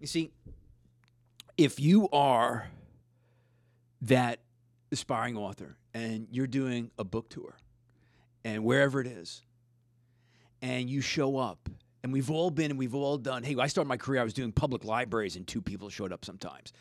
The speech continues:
right? When I, my ve-, right out of the gate, you know, talk, talk about demoralizing. So if you have that book that you love and you're passionate about, and you, and you wanna share it with the world, it's, it's on your shoulders.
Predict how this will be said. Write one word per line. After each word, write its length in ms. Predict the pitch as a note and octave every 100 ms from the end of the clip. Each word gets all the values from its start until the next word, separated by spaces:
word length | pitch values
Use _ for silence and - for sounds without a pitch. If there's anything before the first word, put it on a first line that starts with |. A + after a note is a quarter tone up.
| -
right? 120 | G#2+ G#2+
When 100 | G#2+
I, 60 |
my 240 | G#2+ G2+ F2+
ve-, 220 | F#2+ B2 A#2+ G#2 G#2
right 220 | B2 C#3+ C3
out 120 | G#2+
of 40 |
the 80 | G2
gate, 320 | F#2+ F2+ F2 _ - -
you 100 | A2+
know, 100 | F#2
talk, 280 | C#3 B2 -
talk 200 | C3 G#2
about 180 | G2
demoralizing. 720 | F#2 G2 G2+ G2+ E2 D#2+ - - _ - - - - _ _
So 420 | - E3+ C#3+ C3 - - - D#3
if 260 | B2+ - -
you 180 | D3+ F#3+
have 280 | F3 F#3+
that 200 | D#3 A#2+
book 220 | - C#3+ -
that 80 |
you 180 | A#2+ C3+
love 240 | A2+ B2 A2+
and 80 |
you're 100 | A2+
passionate 540 | G#2+ - A#2 B2 - A2+
about, 300 | F2 F2 -
and 120 | A2+
you, 120 | B2 A2
and 80 |
you 80 | B2
wanna 180 | C3 A#2
share 260 | - B2 A2
it 80 |
with 140 | G2+ G2+
the 80 | F2+
world, 360 | A2+ A2 G2+
it's, 160 | G2+ -
it's 200 | A2+ -
on 220 | G#2 G#2
your 120 | G2+
shoulders. 640 | F#2+ - G2+ A2 A2 D#2+